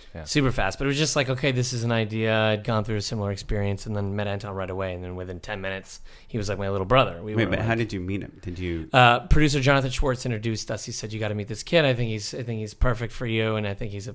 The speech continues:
Speaker 2: he's, he's, he's your guy." And within ten minutes, he was, like, taking pictures of me, and he was asking all these weird questions, and I was
Speaker 3: And
Speaker 2: like,
Speaker 3: is he
Speaker 2: "Man."
Speaker 3: doing, like, an impression of you, or how does
Speaker 2: No,
Speaker 3: that
Speaker 2: he's, he's play-, he's playing a version of himself, essentially, with a lot of ideas and spiritual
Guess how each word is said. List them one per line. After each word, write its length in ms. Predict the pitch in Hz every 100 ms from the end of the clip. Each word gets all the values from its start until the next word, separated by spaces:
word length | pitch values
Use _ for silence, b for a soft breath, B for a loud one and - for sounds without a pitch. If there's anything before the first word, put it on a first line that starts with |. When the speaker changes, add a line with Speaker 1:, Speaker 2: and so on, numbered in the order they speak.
| -
Speaker 2:
he's, 340 | - 120 - -
he's, 220 | 127 127
he's 180 | - 107
your 120 | 104
guy." 240 | 107 123 - B B B
And 40 | 113
within 140 | 110
ten 160 | 104 117
minutes, 240 | 107 98
he 80 | -
was, 80 | 101
like, 140 | 95
taking 280 | - 98 -
pictures 380 | - 190 170 143
of 80 | 139
me, 200 | 139 135
and 40 |
he 40 | 110
was 100 | 101
asking 300 | 92 - 98
all 80 |
these 160 | 95 90
weird 180 | 98 85
questions, 560 | - 180 175 151 147
and 100 | 131
I 60 | 104
was 100 | 104
Speaker 3:
And 100 | 107
Speaker 2:
like, 80 | 107
Speaker 3:
is 40 |
he 60 | 123
Speaker 2:
"Man." 80 | 123
Speaker 3:
doing, 160 | 120
like, 180 | 110 95
an 60 | 92
impression 500 | 85 - 113 - 147
of 120 | 147
you, 340 | 147 156 160 -
or 220 | 107 101
how 180 | 95 117
does 260 | 113 104 101
Speaker 2:
No, 300 | 190 302 277
Speaker 3:
that 60 |
Speaker 2:
he's, 180 | 196 165
he's 260 | 156 190 -
play-, 240 | - 180
he's 160 | 170 165
playing 280 | 180 175
a 40 | 165
version 320 | 147 151 143
of 80 | 139
himself, 400 | 143 135 170 147
essentially, 440 | 123 117 101 107
with 120 | 101
a 60 | 101
lot 160 | 107 107
of 80 |
ideas 560 | 104 101 107 107 104 98
and 200 | 101 98
spiritual 680 | - - 101 95 117 98